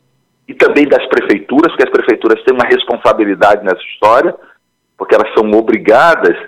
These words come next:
a implantar os, os seus respectivos planos municipais de saneamento básico,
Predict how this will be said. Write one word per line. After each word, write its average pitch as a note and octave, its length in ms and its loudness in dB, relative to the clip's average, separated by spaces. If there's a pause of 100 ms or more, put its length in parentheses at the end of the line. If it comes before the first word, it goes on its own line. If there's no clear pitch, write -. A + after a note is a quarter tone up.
(340)
a G#2+ 120 0
implantar G#2+ 800 2
os, G2 60 -4 (280)
os - 160 -12
seus G#2 260 0
respectivos A2+ 840 0
planos C#3+ 280 2
municipais A2+ 440 -2
de - 100 -4
saneamento F#2 440 -2
básico, G2 320 0